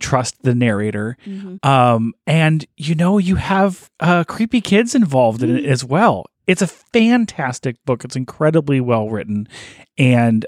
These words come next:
Speaker 1: um, it has been living rent-free in my head
Speaker 2: <laughs>
Speaker 1: for,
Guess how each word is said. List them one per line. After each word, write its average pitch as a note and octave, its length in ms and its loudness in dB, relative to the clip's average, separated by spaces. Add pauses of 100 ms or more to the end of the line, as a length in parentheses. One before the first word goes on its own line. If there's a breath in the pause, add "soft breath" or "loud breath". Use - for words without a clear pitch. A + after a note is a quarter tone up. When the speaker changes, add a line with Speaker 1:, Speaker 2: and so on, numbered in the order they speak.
Speaker 1:
um, A2 340 0
it C#3 160 0
has D3 220 0
been C#3 220 0
living A2+ 420 -2
rent-free A2+ 460 -4
in A2 100 -2
my A2+ 120 -2
head A#2 320 -4
Speaker 2:
<laughs> - 80 0
Speaker 1:
for, B2 260 2